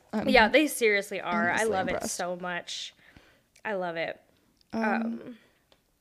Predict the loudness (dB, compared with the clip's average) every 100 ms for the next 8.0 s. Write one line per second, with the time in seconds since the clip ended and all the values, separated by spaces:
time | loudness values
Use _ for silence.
0 | -16 -2 2 4 2 -4 _ -20 _ _
1 | _ _ -20 -20 -14 0 0 2 -2 -2
2 | -2 -2 2 2 4 2 0 -4 -4 -2
3 | -4 -6 -6 -6 -6 -8 -18 _ _ _
4 | _ -20 _ _ _ _ -6 -4 -2 -4
5 | -10 _ _ _ _ 6 6 2 2 4
6 | 4 4 4 2 -2 -6 0 2 0 -2
7 | -4 -4 -4 0 2 2 -2 -4 -4